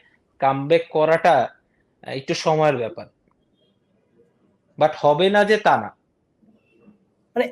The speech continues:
Speaker 2: এরকম কি, মানে আপনি আসলে কোথাও দেখেছেন বা আপনার কোনো টিমের সঙ্গে এরকম হয়েছে যে বিপিএল গভর্নিং কাউন্সিল থেকে আপনার টিমের মালিককে কিংবা, আহ, আপনার ক্যাপ্টেনকে বলা হচ্ছে
Speaker 1: না,
Speaker 2: না?
Speaker 1: আমি, আমি,
Speaker 2: আপনার
Speaker 1: আমি এই জিনিসটা পাইনি। হ্যাঁ, মানে আমার চোখে ধরা পড়েনি।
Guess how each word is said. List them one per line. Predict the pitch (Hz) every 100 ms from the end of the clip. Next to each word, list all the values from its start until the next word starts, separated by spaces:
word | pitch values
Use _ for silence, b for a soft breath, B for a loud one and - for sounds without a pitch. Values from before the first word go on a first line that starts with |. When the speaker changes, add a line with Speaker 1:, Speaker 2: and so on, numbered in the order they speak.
| 240
Speaker 2:
এরকম | 214 247 285 294
কি, | 330 - 330 - 254 - -
মানে | 247 240
আপনি | 220 214 254
আসলে | 240 247 247
কোথাও | 240 247
দেখেছেন | 208 190 185 202 202 156 151
বা | 165 165
আপনার | 160 - - 202 202 202
কোনো | 208
টিমের | 202 208 202
সঙ্গে | 202 190
এরকম | 185 202 180
হয়েছে | 180 185 - 160 b b b 160
যে |
বিপিএল | 165 180 180 208
গভর্নিং | 190 190 202
কাউন্সিল | 202 196 185 202
থেকে | 185 196
আপনার | 170 - 175
টিমের | - 180 170
মালিককে | 160 156 160 - 165
কিংবা, | 165 165 156 151
আহ, | - - - 143
আপনার | 143 151 151
ক্যাপ্টেনকে | 160 - 165 165
বলা | 156 156 156
হচ্ছে | 156 196
Speaker 1:
না, | 190
Speaker 2:
না? | 180
Speaker 1:
আমি, | 180 202 233 240 -
আমি, | 175 180 214 214 214
Speaker 2:
আপনার | 208 208 185 165
Speaker 1:
আমি | 170 208 214
এই | 202 190 196
জিনিসটা | 202 196 196 214
পাইনি। | 202 131 107 101 98 _ _ _ _ _
হ্যাঁ, | 170 104 - _ _
মানে | 127 127
আমার | - 143 175 -
চোখে | 190 202
ধরা | 151 151 147
পড়েনি। | 135 107 98